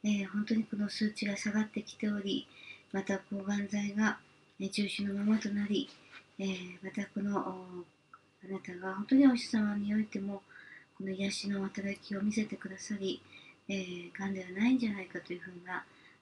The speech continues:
ことまで、えー、このお医者さんが口にされるというところに、えー、気づいてきていることにおいて、主がご栄光をすでに表して、えー、くださっていますことを本当に感謝いたし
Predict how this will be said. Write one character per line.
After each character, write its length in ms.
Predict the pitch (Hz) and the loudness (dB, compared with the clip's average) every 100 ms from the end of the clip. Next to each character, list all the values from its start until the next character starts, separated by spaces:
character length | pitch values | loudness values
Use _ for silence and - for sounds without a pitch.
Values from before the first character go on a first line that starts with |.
| - | -14
こ 60 | 196 | -6
と 80 | - | 0
ま 160 | 214 220 | 2 4
で、 100 | 208 | 4
え 260 | 202 - | 2 0
ー、 220 | 175 175 175 | -6 -8 -10
こ 60 | - | -8
の 140 | 175 | -8
お 20 | 180 - | -8 -12
医 60 | 175 | -10
者 100 | 190 185 185 | -8 -8 -10
さ 120 | - 185 | -8 -6
ん 80 | |
が 340 | 185 208 - - | -4 -4 -4 -10
口 240 | - - 196 | -14 -8 -6
に 100 | 190 | -6
さ 160 | - | -2
れ 80 | 208 | 2
る 140 | 220 214 | 2 0
と 140 | 220 | -2
い 140 | 175 | -4
う 40 | 165 | -8
と 40 | - - - - - - - | -12 -20 -18 -18 -20 -10 -2
こ 80 | |
ろ 80 | 196 | -2
に、 380 | 185 185 180 - - - | -2 -8 -10 -10 -14 -16
え 40 | |
ー、 20 | 180 175 185 - | -16 -16 -20 -20
気 220 | - 240 | -2 0
づ 20 | |
い 60 | 226 | 2
て 80 | - | -2
き 120 | - | -8
て 100 | 185 | -12
い 40 | |
る 80 | 180 | -10
こ 80 | 175 | -12
と 140 | - 180 | -10 -10
に 80 | |
お 440 | 180 185 180 _ 190 | -12 -16 -20 _ -8
い 60 | |
て、 60 | 190 - _ _ _ | -8 -12 _ _ _
主 160 | - - | -10 -6
が 120 | 196 185 | -4 -4
ご 80 | 196 | -4
栄 40 | |
光 180 | 190 190 | -4 -6
を 40 | |
す 120 | - 208 | -4 -2
で 80 | |
に 120 | 196 185 | -2 -4
表 200 | 196 233 | 0 0
し 60 | 240 | 0
て、 140 | - | 0
え 40 | 214 - 190 - | 0 0 -8 -12
ー、 60 | - | -12
く 40 | |
だ 60 | 190 | -10
さ 160 | - | -12
っ 20 | - - | -14 -14
て 60 | |
い 100 | 185 190 | -12 -12
ま 60 | |
す 140 | - - | -16 -14
こ 80 | - | -12
と 180 | - | -10
を 20 | 196 | -10
本 220 | - 220 | -4 4
当 60 | |
に 80 | 269 | 4
感 180 | 269 226 | 4 0
謝 140 | - 196 | -2 -4
い 20 | - | -4
た 80 | 196 | -6
し 160 | - | -6